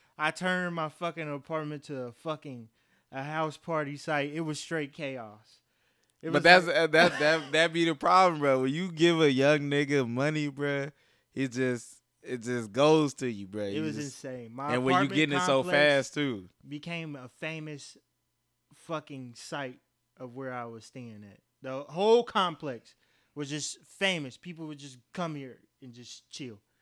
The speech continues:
Speaker 1: and get, and it, I would just run the whole motherfucker complex. I called it the three oh five.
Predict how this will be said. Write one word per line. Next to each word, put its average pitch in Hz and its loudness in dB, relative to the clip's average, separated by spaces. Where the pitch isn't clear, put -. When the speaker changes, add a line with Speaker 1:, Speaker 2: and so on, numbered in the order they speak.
Speaker 1:
and 123 -16
get, 127 -14
and 127 -10
it, 120 -14
I 127 -6
would 127 -10
just 120 -18
run 123 -10
the 117 -14
whole 117 -14
motherfucker 107 -18
complex. 104 -18
I - -16
called 127 -12
it 110 -14
the 107 -20
three 113 -16
oh 107 -16
five. 98 -20